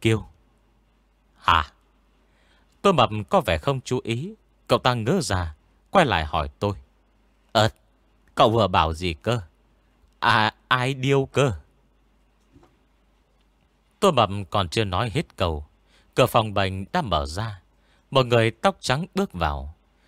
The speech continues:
Sau khi nhìn thấy người này, tôi Mập trợn to mắt, vừa nhìn người mới tới, vừa nhìn tôi, sau đó kinh ngạc hỏi tôi.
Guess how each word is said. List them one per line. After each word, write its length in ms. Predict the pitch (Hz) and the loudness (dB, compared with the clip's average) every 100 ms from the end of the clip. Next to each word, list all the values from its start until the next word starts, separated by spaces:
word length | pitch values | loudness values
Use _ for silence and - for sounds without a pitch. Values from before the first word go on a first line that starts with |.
| _ | _
Sau 200 | - 127 | -2 0
khi 280 | - 113 104 | 2 0 0
nhìn 220 | 101 80 | -4 -4
thấy 140 | 185 | -6
người 200 | 127 85 | -6 -8
này, 360 | 73 71 69 71 - _ _ _ | -6 -8 -10 -14 -18 _ _ _
tôi 100 | 202 | 2
Mập 200 | 160 101 95 87 | 4 2 0 -8
trợn 260 | - 104 78 - | -2 -2 -4 -2
to 140 | 117 | -2
mắt, 280 | 92 87 147 _ _ _ _ _ | -2 -6 -6 _ _ _ _ _
vừa 140 | 120 123 | 0 2
nhìn 300 | 113 110 107 | 2 0 0
người 300 | 98 95 95 | -2 0 -2
mới 220 | 90 165 - | -4 -6 -4
tới, 320 | 101 110 196 - - | -4 -4 -10 -18 -8
vừa 180 | 85 | -2
nhìn 260 | 85 82 76 | -2 -2 -4
tôi, 300 | 90 110 101 - _ _ _ - | -4 -6 -6 -16 _ _ _ 0
sau 140 | 127 | 2
đó 320 | 104 98 151 - | 2 0 -2 -4
kinh 180 | 165 113 | -4 -2
ngạc 140 | 90 | -4
hỏi 300 | 78 - 73 71 | -4 -6 -6 -4
tôi. 160 | 95 | -4